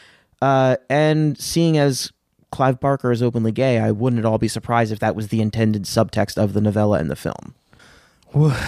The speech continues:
Speaker 2: one of the things that I found myself thinking about a lot as, as I've come back to this movie, 'cause, um, we didn't really talk, we talked about it a little bit before, but, uh,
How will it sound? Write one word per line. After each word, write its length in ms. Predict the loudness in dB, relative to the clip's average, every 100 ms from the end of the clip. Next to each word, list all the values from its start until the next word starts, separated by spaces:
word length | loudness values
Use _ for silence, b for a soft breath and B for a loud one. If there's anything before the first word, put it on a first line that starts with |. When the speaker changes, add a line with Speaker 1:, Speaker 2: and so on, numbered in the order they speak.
| -6
Speaker 2:
one 220 | 0 4
of 100 | 4
the 60 | 4
things 160 | 2 2
that 100 | 0
I 80 |
found 220 | 2 0 -2
myself 240 | -2 -4
thinking 220 | -2 -2
about 180 | -2 -2
a 40 |
lot 380 | -2 -2 -2 -4 -4
as, 220 | -6 -6 -14 -8
as 180 | -6 -4
I've 240 | -6 -8 _ _ _ _
come 300 | -6 -4 -4
back 400 | -6 -6 -6 -6
to 120 | -10
this 240 | -12 -12 -10
movie, 240 | -10 -10
'cause, 380 | -2 -2 -2 -6 B B B B
um, 380 | -2 -2 -4 -10 _ _ _ -20 -6
we 140 | -2
didn't 180 | 0 2
really 160 | 2 2
talk, 540 | 0 -6 -6 -8 -20 _
we 120 | -4
talked 280 | -2 -2 2
about 80 | 2
it 40 |
a 20 |
little 140 | 2 2
bit 200 | 0 -2
before, 480 | -10 -2 2 2 2
but, 240 | -2 -2
uh, 300 | -2 -4 -6